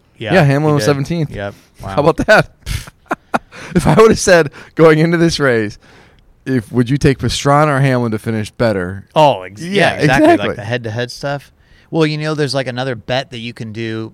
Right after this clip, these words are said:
Speaker 1: that people like to look at, um, that I think is, like, the highest. I never saw the odds for this, but, like, the highest driver from a manufacturer, and I bet, like,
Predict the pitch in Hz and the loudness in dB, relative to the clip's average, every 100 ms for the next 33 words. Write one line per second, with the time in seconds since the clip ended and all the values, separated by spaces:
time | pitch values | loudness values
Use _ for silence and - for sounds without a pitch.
0 | - 110 - 117 117 110 101 101 107 110 | -16 -16 -12 -12 -10 -10 -10 -12 -10 -8
1 | 104 98 _ - 110 101 95 95 _ _ | -8 -8 _ -12 -8 -8 -8 -14 _ _
2 | _ _ - 113 107 127 123 - _ 127 | _ _ -8 -8 -8 -12 -12 -16 _ -12
3 | 104 117 107 - 104 - 113 113 110 - | -10 -10 -10 -12 -14 -8 -6 -6 -8 -12
4 | - - 139 151 147 147 110 104 117 113 | -12 -8 -4 -4 -2 -4 -4 -2 -2 -4
5 | - 98 95 - 107 101 98 - _ _ | -12 -12 -12 -12 -12 -10 -12 -14 _ _
6 | _ _ - 104 123 120 123 - - _ | _ _ -14 -6 -2 -2 -2 -6 -12 _
7 | _ _ _ - - 120 107 113 117 120 | _ _ _ -20 -14 -8 -6 -6 -8 -10
8 | 104 101 104 101 107 101 - 131 139 135 | -10 -10 -10 -10 -8 -10 -8 -10 -10 -12
9 | _ _ - 123 120 135 113 113 - | _ _ -6 -4 -2 -4 -4 -6 -8